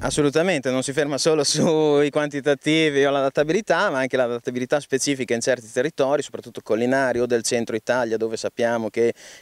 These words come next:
cinghiali ormai hanno raggiunto anche le zone urbanizzate.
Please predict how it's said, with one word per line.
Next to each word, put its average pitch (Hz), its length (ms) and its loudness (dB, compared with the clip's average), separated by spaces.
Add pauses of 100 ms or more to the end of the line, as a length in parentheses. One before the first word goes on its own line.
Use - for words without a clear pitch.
cinghiali 117 420 -2
ormai 117 240 -2
hanno 113 160 -4
raggiunto 110 480 -2
anche 110 720 0
le 107 140 0
zone 110 720 0 (180)
urbanizzate. 127 920 0